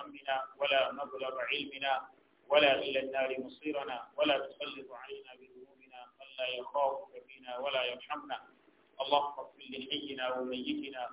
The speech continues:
وشاهدنا وغائبنا وصغيرنا وكبيرنا وذكرانا وأنثانا. اللهم من أحييته منا فأحيي على الإسلام، ومن توفيته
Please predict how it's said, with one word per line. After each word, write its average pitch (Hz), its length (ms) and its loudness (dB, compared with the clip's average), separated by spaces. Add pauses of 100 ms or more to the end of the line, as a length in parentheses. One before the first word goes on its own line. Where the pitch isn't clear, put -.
(160)
وشاهدنا 127 680 -8
وغائبنا 127 760 -6 (500)
وصغيرنا 139 680 -2
وكبيرنا 131 720 0 (120)
وذكرانا 131 680 2
وأنثانا. 131 720 2 (580)
اللهم 139 440 4
من 143 180 -6
أحييته 143 760 -2
منا 135 280 -6 (120)
فأحيي 135 580 -2
على 123 140 -8
الإسلام، 139 460 2 (480)
ومن 127 280 -16
توفيته 151 540 -4